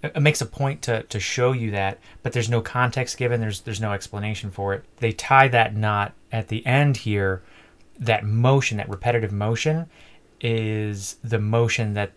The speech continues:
that the children are doing within the engine of the train to keep it moving. So they had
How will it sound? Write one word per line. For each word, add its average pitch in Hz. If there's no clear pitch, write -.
that -
the -
children 131
are 107
doing 101
within 113
the 107
engine 117
of 110
the 101
train 98
to 120
keep 110
it 95
moving. 98
So -
they 120
had 104